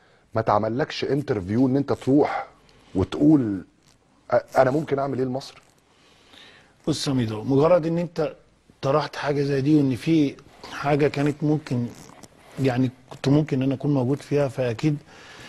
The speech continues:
Speaker 2: الحاجه اللي، اللي بت-، يعني اللي انا شفتها من نفس كلامك في الشارع، بحس ان الكلام واحد.
Speaker 1: مم.
Speaker 2: الناس في، في ناس بت-،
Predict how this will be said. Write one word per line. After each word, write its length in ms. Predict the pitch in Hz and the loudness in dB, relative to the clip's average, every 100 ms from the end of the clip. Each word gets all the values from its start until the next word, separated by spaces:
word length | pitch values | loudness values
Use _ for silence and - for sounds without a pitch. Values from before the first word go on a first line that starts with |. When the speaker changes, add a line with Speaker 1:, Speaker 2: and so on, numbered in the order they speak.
| - - 139 | -20 -8 0
Speaker 2:
الحاجه 380 | 127 151 170 | 0 2 2
اللي، 340 | 160 151 135 131 | 2 2 -2 -4
اللي 220 | 131 135 | -4 -4
بت-، 140 | 131 123 _ _ 143 | -6 -10 _ _ -10
يعني 340 | 131 120 123 | -6 -4 -6
اللي 180 | 120 135 | -2 0
انا 80 | 156 | 0
شفتها 440 | - 123 160 151 | 0 -6 -2 0
من 100 | 151 | 2
نفس 240 | 139 - 131 | 0 -2 -6
كلامك 380 | 127 139 156 151 - - _ - - - - - - | -4 0 -2 -4 -10 -20 _ -20 -20 -20 -20 -20 -8
في 120 | - | -2
الشارع، 520 | 123 160 156 120 98 _ _ _ - - - - | 0 2 2 0 -8 _ _ _ -20 -20 -20 -16
بحس 320 | 120 123 143 | -8 -6 -2
ان 80 | 160 | -2
الكلام 320 | 135 139 147 | 0 0 2
واحد. 340 | 139 131 - - - - _ _ - | 2 0 -4 -14 -20 -20 _ _ -6
Speaker 1:
مم. 160 | 95 76 | -6 -2
Speaker 2:
الناس 380 | 131 139 139 - | 0 2 0 -4
في، 1000 | - 156 160 147 139 131 127 123 123 120 - - - | -2 2 4 2 0 -2 -4 -4 -4 -6 -10 -18 -20
في 320 | - 180 208 202 165 165 _ - | -6 0 2 0 -6 -14 _ -2
ناس 360 | 139 139 160 - | 2 4 4 0
بت-، 160 | 160 | -8